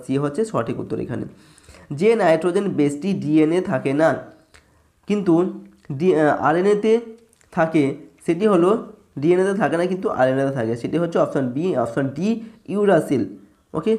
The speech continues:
next প্রশ্ন হচ্ছে মানবদেহে বৃদ্ধির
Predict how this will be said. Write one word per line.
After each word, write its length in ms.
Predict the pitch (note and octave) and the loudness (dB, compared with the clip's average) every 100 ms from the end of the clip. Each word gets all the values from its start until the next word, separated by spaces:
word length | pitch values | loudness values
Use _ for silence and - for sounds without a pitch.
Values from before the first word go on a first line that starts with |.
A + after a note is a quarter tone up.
| A3 | 0
next 300 | C#3 D3+ - | 0 0 0
প্রশ্ন 260 | E3+ E3+ F#3 | -2 0 0
হচ্ছে 300 | F3+ - G#3+ | 0 0 0
মানবদেহে 680 | D3 C3 C3+ D3 F#3+ G#3 - - _ _ _ _ - | 0 0 0 0 2 0 -4 -16 _ _ _ _ -12
বৃদ্ধির 760 | C3 F#3+ F3+ F3 G#3+ A3 - | -2 -2 -2 -2 -2 -2 -8